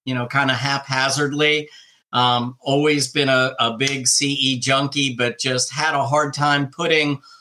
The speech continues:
all of the different philosophies together and, and making them meld somehow. And it was in a phone conversation, um, with a gentleman at, at Frontier Dental Lab. And, um, he was my lab tech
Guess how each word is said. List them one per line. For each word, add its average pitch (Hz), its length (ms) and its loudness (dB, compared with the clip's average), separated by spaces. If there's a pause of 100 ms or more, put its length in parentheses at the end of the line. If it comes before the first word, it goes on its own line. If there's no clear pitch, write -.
(160)
all 156 320 4
of 131 160 -2
the 139 80 0
different 139 680 -2
philosophies 131 1300 0 (240)
together 139 760 0
and, 127 360 0
and 127 280 0
making 131 340 -2
them 120 140 -2
meld 135 320 0
somehow. 127 680 0 (440)
And 135 340 2
it 143 120 -2
was 139 200 2
in 147 100 2
a 131 100 0
phone 165 340 0
conversation, 151 1120 2
um, 123 640 0
with 127 240 -4
a 127 60 0
gentleman 143 560 0
at, 123 280 -2
at 120 240 -2
Frontier 175 560 -2
Dental 135 340 0
Lab. 110 400 0 (560)
And, 127 520 2
um, 127 440 2
he 127 160 -2
was 131 200 -2
my 131 160 2
lab 147 360 2
tech 131 360 0